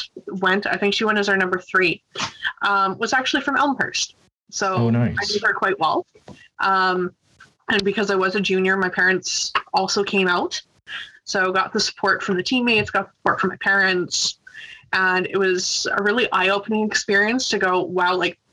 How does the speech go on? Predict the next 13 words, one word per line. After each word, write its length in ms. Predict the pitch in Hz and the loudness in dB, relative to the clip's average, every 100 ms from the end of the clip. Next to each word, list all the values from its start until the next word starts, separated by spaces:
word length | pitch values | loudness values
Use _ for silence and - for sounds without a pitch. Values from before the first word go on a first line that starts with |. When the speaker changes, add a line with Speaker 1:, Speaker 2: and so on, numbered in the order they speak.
| _ | _
Speaker 1:
these 240 | - 220 277 | -2 0 0
women 220 | 226 285 | 0 2
are 160 | 330 226 | 0 0
really 360 | 190 190 180 170 | 0 0 2 0
good." 320 | 98 95 240 | 0 0 2
<laughs> 360 | - - 107 139 - 131 - - | 2 0 0 -4 0 0 0 -4
So, 180 | - 208 | -2 0
like, 200 | 196 185 - | 0 0 -2
I, 160 | 208 - 214 | -2 -4 -2
I 120 | - | 0
need 140 | 262 | 2
to 120 | - 302 | 2 2
raise 240 | 202 196 | 0 0